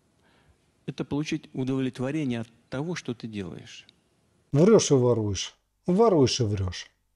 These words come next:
Speaker 2: По максимуму.
Speaker 1: Это и результат, и признание.
Speaker 2: Признание захотелось мировому изгою. Просто воровать наворовал, а вот с признанием как-то не получилось.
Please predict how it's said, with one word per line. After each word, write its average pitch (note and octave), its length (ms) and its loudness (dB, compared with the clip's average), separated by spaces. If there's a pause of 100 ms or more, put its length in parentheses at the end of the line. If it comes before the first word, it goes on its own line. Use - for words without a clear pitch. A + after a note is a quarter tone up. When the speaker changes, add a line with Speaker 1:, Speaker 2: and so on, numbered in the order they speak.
(200)
Speaker 2:
По - 120 -6
максимуму. G2 720 -2 (1800)
Speaker 1:
Это - 220 -8
и - 420 -6
результат, D#3+ 720 -6 (2250)
и E3 80 -8
признание. A#2 720 -10 (180)
Speaker 2:
Признание D3 720 4
захотелось G#2+ 760 -2
мировому A2 640 2
изгою. G#2+ 500 -2 (880)
Просто E3 300 2
воровать E3 420 4
наворовал, D3+ 680 2 (220)
а D3 60 2
вот C#3 140 2
с - 60 -18
признанием C3 800 2 (320)
как-то A2+ 320 -4
не A2+ 120 0
получилось. G#2+ 800 -6